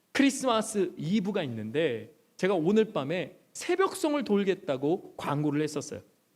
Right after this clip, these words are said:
과거 우리 한국교회가 크리스마스 그 전날 저녁 집집을 돌아다니며 캐롤송을 불러줬던 그 전통을 기억해갖고, "아, 우리 자녀들에게 이 멋진 추억을 선물로 주기 위해서 제가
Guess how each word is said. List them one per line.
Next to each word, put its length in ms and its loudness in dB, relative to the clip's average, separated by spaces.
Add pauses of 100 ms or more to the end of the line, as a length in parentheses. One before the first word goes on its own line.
(120)
과거 300 6
우리 220 4
한국교회가 960 -2 (220)
크리스마스 880 0
그 200 0
전날 420 0
저녁 500 -2 (200)
집집을 560 6
돌아다니며 720 2 (160)
캐롤송을 640 0
불러줬던 600 2
그 320 2
전통을 460 -2
기억해갖고, 880 0 (260)
"아, 240 4
우리 200 4
자녀들에게 760 4 (220)
이 160 6
멋진 640 6
추억을 520 4 (100)
선물로 560 4
주기 320 4
위해서 280 4
제가 280 4